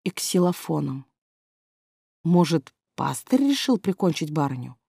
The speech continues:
Лучший вариант — продать этот дом как можно скорее. Или сдать.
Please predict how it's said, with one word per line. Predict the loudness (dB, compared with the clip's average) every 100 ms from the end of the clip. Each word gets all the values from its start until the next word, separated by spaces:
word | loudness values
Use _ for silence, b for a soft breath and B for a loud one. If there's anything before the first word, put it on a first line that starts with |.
| _ _ _ _ _ _ _ 6
Лучший | 6 6 6
вариант — | 6 6 8 6 4
продать | 2 4 4 2
этот | -2 -2
дом | 2 2
как | 2 -2
можно | 0 0 -2
скорее. | -4 -2 0 0 -4 B B B B
Или | 10 12
сдать. | 12 10 8 8 2 -14